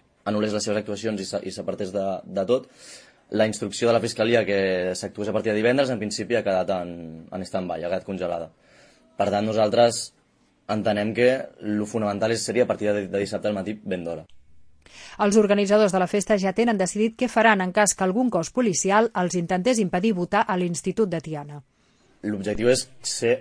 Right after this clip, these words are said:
Speaker 1: la màxima gent possible davant, per de manera pacífica sempre, òbviament, això és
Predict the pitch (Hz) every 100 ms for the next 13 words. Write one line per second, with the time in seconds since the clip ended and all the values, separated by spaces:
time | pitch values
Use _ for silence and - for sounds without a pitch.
0 | - _ - 113 113 110 107 127 131 139
1 | 127 123 117 127 117 110 110 139 180 -
2 | 101 98 92 101 117 - 92 - 107 117
3 | 95 - 107 120 151 87 98 95 104 143
4 | - 101 98 -